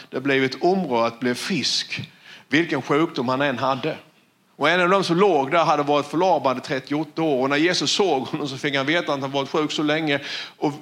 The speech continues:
frågade honom: "Vill du bli frisk?" Och Herre, svarade mannen: "Jag har ingen som hjälper mig ner i dammen när vattnet kommer i rörelse." Och vi, vi gick ju igenom den här berättelsen förra gången, men jag vill att du ska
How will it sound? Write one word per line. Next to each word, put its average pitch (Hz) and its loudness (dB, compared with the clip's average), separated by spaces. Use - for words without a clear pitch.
frågade 160 2
honom: 139 2
"Vill 170 2
du 156 0
bli 151 2
frisk?" - -4
Och - -12
Herre, 156 0
svarade 143 2
mannen: 139 2
"Jag 135 -2
har 139 0
ingen 170 0
som 143 -2
hjälper 135 0
mig 127 0
ner 131 -2
i 117 -4
dammen 113 -4
när 113 -2
vattnet 120 -4
kommer 107 -2
i 127 0
rörelse." 110 -2
Och 156 -2
vi, 170 2
vi 175 2
gick 196 2
ju 202 2
igenom 196 2
den 196 2
här 180 2
berättelsen 139 -2
förra 135 0
gången, 120 -4
men 143 0
jag 160 0
vill 214 2
att 175 0
du 175 -2
ska 170 -2